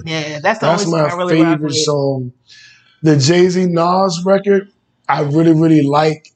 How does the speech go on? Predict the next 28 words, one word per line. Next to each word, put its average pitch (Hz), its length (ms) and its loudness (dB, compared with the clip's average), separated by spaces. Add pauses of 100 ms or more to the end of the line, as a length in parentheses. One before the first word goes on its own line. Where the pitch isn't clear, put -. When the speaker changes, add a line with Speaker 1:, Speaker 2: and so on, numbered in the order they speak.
(120)
Speaker 2:
I 185 600 -2
Speaker 1:
Hey. 143 220 -2
Speaker 2:
want 180 180 2
it. - 180 -4
Exactly. 131 640 -2 (120)
Speaker 1:
<laughs> - 140 -20
Speaker 2:
Shout 247 160 0
out 151 220 2
to 147 80 -4
B. 151 380 0 (680)
Speaker 1:
Don't 190 180 -4
forget 196 300 -2
the 190 100 -2
Speaker 2:
I, 165 180 0
Speaker 1:
other 185 160 -4
B. 156 100 -8 (420)
Speaker 2:
I 156 140 0
wanted 220 520 2
more, 190 1040 -2 (460)
but 190 480 0
I 165 140 -2
still 196 880 -2
liked 180 380 -2
it. 139 160 -2
I 151 100 -10
didn't 156 380 -2
dislike 151 720 -2
it. 101 120 -14